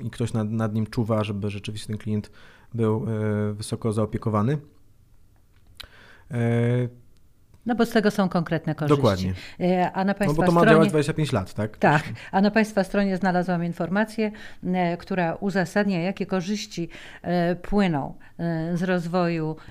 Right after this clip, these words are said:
Speaker 2: mm, e, energetyki fotowoltaicznej. Oszczędność, gwarancja, niewyczerpalne źródło energii. Można otrzymać dotacje, czyli nis-, niski koszt, no i niezależność energetyczna. I co tu jeszcze można dodać? I
Speaker 1: Podwyżka
Speaker 2: bezpieczeństwo.
Speaker 1: odporność.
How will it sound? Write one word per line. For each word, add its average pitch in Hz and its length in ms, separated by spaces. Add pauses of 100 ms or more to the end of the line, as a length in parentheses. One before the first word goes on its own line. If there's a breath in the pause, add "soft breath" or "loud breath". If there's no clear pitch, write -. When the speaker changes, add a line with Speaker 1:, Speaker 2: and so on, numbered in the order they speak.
(160 loud breath)
Speaker 2:
mm, 165 320
e, 165 380
energetyki 175 680
fotowoltaicznej. 175 1000 (200 loud breath)
Oszczędność, 214 720
gwarancja, 185 680
niewyczerpalne 170 1000 (300 loud breath)
źródło 160 480
energii. 208 640 (280 loud breath)
Można 175 440
otrzymać 160 520
dotacje, 165 680
czyli 147 420
nis-, 170 400
niski 190 380
koszt, 233 360 (240 loud breath)
no 294 80
i 247 60
niezależność 151 640
energetyczna. 135 760 (380 loud breath)
I 208 80
co 254 140
tu 262 100
jeszcze 226 220
można 156 320
dodać? - 360
I - 40 (200)
Speaker 1:
Podwyżka 247 160
Speaker 2:
bezpieczeństwo. 147 340
Speaker 1:
odporność. 110 760